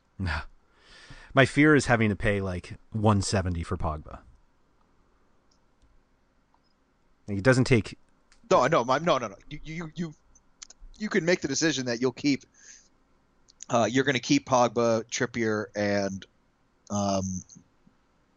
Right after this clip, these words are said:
Speaker 2: Jesus.
Speaker 1: Right.
Speaker 2: And then the fourth keeper you'll throw to the audience and say, "Should I keep the
Speaker 1: Oh,
Speaker 2: West Ham
Speaker 1: oh, oh.
Speaker 2: goalkeeper
Speaker 1: Right,
Speaker 2: or
Speaker 1: right.
Speaker 2: should I keep, uh,
Speaker 1: Valencia.
Speaker 2: Valencia?
Speaker 1: Yeah.
Speaker 2: Or Nacho Monreal if you wanna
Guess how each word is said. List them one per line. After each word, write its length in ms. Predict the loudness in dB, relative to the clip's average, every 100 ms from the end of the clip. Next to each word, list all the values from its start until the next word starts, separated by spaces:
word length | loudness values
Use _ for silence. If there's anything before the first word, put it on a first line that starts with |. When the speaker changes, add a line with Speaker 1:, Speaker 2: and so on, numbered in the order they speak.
| _ _ _ _
Speaker 2:
Jesus. 760 | 2 4 4 0 0 0 0 -4 _ _ _ -2
Speaker 1:
Right. 140 | 2
Speaker 2:
And 100 | 4
then 160 | 2 0
the 80 |
fourth 340 | 0 4 4 2
keeper 260 | -4 -4
you'll 160 | -4 -4
throw 300 | -2 0 0
to 160 | -2 0
the 100 | 2
audience 440 | 2 0 -2 -2
and 80 | 0
say, 200 | 0 0
"Should 160 | -2
I 40 | -4
keep 240 | -8 -10
the 80 | 2
Speaker 1:
Oh, 80 | 4
Speaker 2:
West 160 | 6
Ham 120 | 4 0
Speaker 1:
oh, 80 |
oh. 20 | -2
Speaker 2:
goalkeeper 560 | -6 -6 -4 0 0 -2
Speaker 1:
Right, 160 | -6 -2
Speaker 2:
or 100 | 0
Speaker 1:
right. 80 | 0
Speaker 2:
should 140 | 2
I 100 | 0
keep, 360 | -2 -6 -6 -10 -8
uh, 360 | -4 -2 -2 -4 _ _ -12
Speaker 1:
Valencia. 520 | -6 -6 -6 -10 -14 -14 -18 -10
Speaker 2:
Valencia? 500 | 0 2 2 -2 -4 -12
Speaker 1:
Yeah. 180 | -12 -14 -8 2
Speaker 2:
Or 220 | 4 4
Nacho 300 | 2 0 -2
Monreal 460 | -4 -6 -8 -10 -14
if 120 | -16 -10
you 100 | -6
wanna 240 | -4